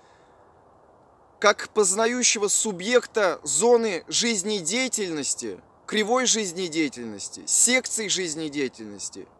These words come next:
и познаваемого объекта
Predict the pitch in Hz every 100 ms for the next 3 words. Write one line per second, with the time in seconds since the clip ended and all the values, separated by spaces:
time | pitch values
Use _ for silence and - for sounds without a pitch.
0 | _ 196 226 202 _ _ _ _ - 202
1 | 185 208 202 233 247 220 208 196 185 160
2 | - 175 156 190 240 - - 185 156